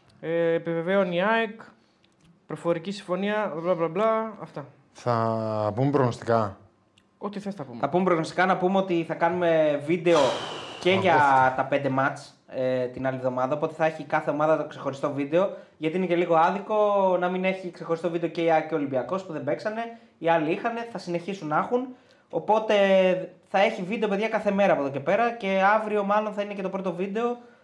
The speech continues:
Speaker 3: της αεκ, σωστά; Η αεκ δεν παίζει πρώτη την Τρίτη;
Speaker 1: Τρίτη, ναι.
Speaker 2: Ναι.
Speaker 3: Οπότε αύριο θα κάνουμε το βίντεο και θα το ανεβάσουμε
Speaker 2: Την
Speaker 3: κατευθείαν.
Speaker 2: Τρίτη παίζει η αεκ, ναι.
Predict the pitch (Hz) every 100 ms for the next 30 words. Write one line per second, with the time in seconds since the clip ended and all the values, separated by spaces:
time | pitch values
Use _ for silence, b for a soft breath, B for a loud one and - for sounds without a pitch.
0 | B - 190 196 151 127 - - 190 127
1 | - - 165 156 139 147 151 175 180 165
2 | 190 139 - - 165 156 135 123 107 113
3 | 196 196 190 196 190 175 190 180 175 160
4 | 190 190 196 180 175 165 175 170 151 120
5 | 135 151 143 101 101 92 101